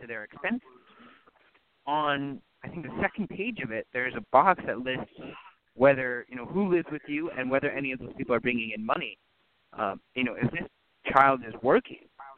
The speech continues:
bringing in some money, and that money is going towards support of the family, um, I think it would be a useful argument to show that, you know, the family is being partially supported by this child, and that, um,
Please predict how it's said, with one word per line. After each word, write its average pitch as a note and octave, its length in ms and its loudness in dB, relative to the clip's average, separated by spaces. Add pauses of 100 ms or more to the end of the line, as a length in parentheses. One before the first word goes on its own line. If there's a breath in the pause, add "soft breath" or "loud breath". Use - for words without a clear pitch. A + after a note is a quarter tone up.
(260)
bringing F3 300 2
in E3 160 2
some C#3 100 -2
money, C3 220 0
and B2 80 0
that C#3 120 8
money B2+ 240 2
is D3 160 -4
going C#3 220 0
towards B2+ 340 -8 (480)
support D#3 380 4
of C#3+ 100 -4
the A2+ 80 -6
family, C#3 560 -4 (520)
um, - 340 -10 (260)
I B2 100 0
think E3 220 -4
it E3+ 40 2
would C3+ 200 -4
be A#2+ 340 -2 (120)
a G#2+ 120 0
useful C#3 460 0
argument B2+ 460 4
to - 200 -4
show D3+ 220 0
that, A2 200 6 (320)
you B2+ 80 2
know, A#2+ 80 4
the A#2 140 4
family D3 320 8
is A#2+ 80 -4
being B2+ 180 -2 (340)
partially D3 380 4
supported C3+ 380 -4
by A2+ 140 0
this A2 120 -12 (220)
child, B2+ 440 2 (360 soft breath)
and A#2 220 -2
that, A2 260 4 (260)
um, G#2 480 -10